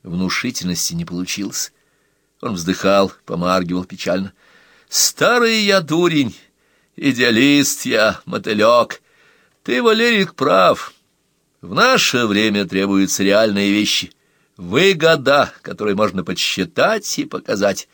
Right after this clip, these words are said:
как финские обои. А я морочил тебе голову, Сереженька. Не рискуй ты, прошу тебя.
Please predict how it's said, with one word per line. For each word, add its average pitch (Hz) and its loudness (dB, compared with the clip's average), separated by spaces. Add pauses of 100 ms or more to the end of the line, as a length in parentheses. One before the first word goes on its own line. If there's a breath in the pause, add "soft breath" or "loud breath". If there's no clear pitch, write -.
(180)
как - -2
финские 101 -4
обои. 95 -4 (540 loud breath)
А 190 4
я 196 4
морочил 170 4
тебе 147 0
голову, 135 4
Сереженька. 101 -2 (120)
Не - -10
рискуй 123 -4
ты, 101 -4
прошу 104 -6
тебя. 92 -10